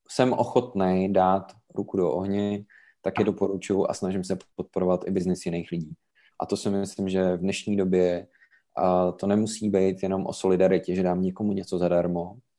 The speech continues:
ale i to, že dám tu energii a pomůžu nějaký jiný firmě, jinému obchodníkovi, jiný službě na svět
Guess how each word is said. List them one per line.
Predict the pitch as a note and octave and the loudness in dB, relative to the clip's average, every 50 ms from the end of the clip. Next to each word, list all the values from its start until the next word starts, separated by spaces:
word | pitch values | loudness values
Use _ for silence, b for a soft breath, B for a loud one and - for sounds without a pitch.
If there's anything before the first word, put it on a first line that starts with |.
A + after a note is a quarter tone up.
| _ _ _ _ _ _ _ _ _ _ - | _ _ _ _ _ _ _ _ _ _ 2
ale | G2 G2 F#2+ F#2+ F#2+ | 4 6 6 6 4
i | F#2+ G2+ | 2 0
to, | G2 - F2+ F#2 F#2 F#2 | -2 0 0 0 2 2
že | F#2 F#2+ F#2 | 2 2 2
dám | F#2 G2+ G2 G2+ G#2 | 4 4 4 4 2
tu | G#2 G#2 - | 0 -2 -4
energii | - G2 G2 F#2+ F#2 F#2 G2+ G2+ F#2 F#2 F#2 G2+ | -2 0 2 2 2 2 2 2 2 2 2 2
a | - - - | 0 -2 -4
pomůžu | - - F#2 G2 G2+ G2 G2 - | -6 -4 -4 -2 -2 -2 -2 -2
nějaký | F#2 F2+ F2+ F2 - - - E2 | -2 -2 -2 -4 -6 -8 -6 -4
jiný | F#2 G2+ G2+ G#2 G2+ | 0 0 0 0 0
firmě, | G2+ - F#2 F2+ F2 F2+ F2 | -2 -2 -2 -2 -4 -4 -6
jinému | F2 F#2 G2 G2+ G2+ G2+ - | -6 -4 -4 -2 -2 -4 -4
obchodníkovi, | - - - - F#2 F2+ F2 F2 F2 - F2 E2+ E2+ | -6 -6 -4 -2 -2 -2 -2 -4 -6 -6 -4 -4 -4
jiný | D#2+ D#2+ F2 F2+ F#2 F2+ | -6 -4 -4 -4 -4 -6
službě | - - F#2 F#2 - - F2+ | -8 -10 -12 -10 -8 -8 -8
na | E2+ D#2+ | -8 -8
svět | - - - F#2 F2+ F2+ | -8 -6 -4 -4 -4 -4